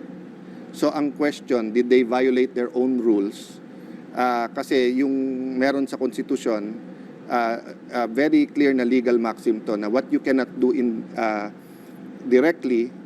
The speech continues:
you cannot do indirectly. Di ba? So kung, so maraming nagsasabi, eh paano yon? So kung sampu ang mag-file, wag mo na lang pagalawin, hintayin mo yung gusto mo. Kasi ano ba yung one-year ban?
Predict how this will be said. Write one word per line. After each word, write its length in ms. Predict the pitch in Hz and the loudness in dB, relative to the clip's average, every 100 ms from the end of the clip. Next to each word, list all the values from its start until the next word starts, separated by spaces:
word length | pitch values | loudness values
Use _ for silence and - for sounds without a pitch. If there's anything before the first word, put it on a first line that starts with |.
| - | 6
you 80 | 175 | 8
cannot 320 | 170 151 127 131 | 8 4 2 2
do 80 | 131 | 2
indirectly. 800 | 131 117 110 101 - 104 107 92 - - - - - | 2 2 2 0 -2 0 0 -2 -14 -14 -14 -14 -6
Di 100 | - 110 | -2 0
ba? 240 | 107 117 - - - - | 0 -4 -12 -18 -18 -2
So 160 | 151 | 0
kung, 240 | 139 156 156 151 151 147 143 139 139 135 | 2 4 4 2 0 0 0 0 -2 -4
so 320 | - 135 131 127 131 - | 0 2 2 2 -2 -2
maraming 480 | 123 127 180 196 185 | 0 2 2 2 2
nagsasabi, 800 | 156 143 139 165 170 117 107 127 - - - - - | 2 0 -4 0 -2 0 -2 -4 -10 -18 -18 -16 0
eh 160 | 165 | 2
paano 320 | 170 185 165 131 | 4 2 2 2
yon? 320 | 151 117 98 - - - - | 2 0 -6 -14 -20 -20 -12
So 160 | - | -4
kung 240 | 127 143 139 | -2 0 0
sampu 400 | 147 139 135 143 | 2 0 0 0
ang 160 | 135 | 0
mag-file, 480 | 135 135 - 117 110 | 0 -2 -2 0 0
wag 160 | 110 113 | 0 0
mo 80 | 120 | 0
na 160 | 120 | 0
lang 80 | 117 | 0
pagalawin, 720 | 120 117 117 131 113 104 104 - - - - | -2 0 2 4 2 0 -8 -14 -20 -20 2
hintayin 480 | 147 139 131 127 123 | 6 6 6 4 4
mo 80 | 120 | 4
yung 240 | 117 113 | 2 2
gusto 240 | 110 - 101 | -2 -2 -4
mo. 240 | 113 104 - - - - - | -2 -4 -8 -14 -16 -16 -4
Kasi 240 | 139 190 | 0 2
ano 240 | 175 170 175 | 4 4 4
ba 160 | 160 | 6
yung 400 | 156 147 143 135 | 8 8 4 2
one-year 480 | 127 127 117 120 107 | 2 2 2 0 0
ban? 340 | 107 113 101 | -2 -2 -4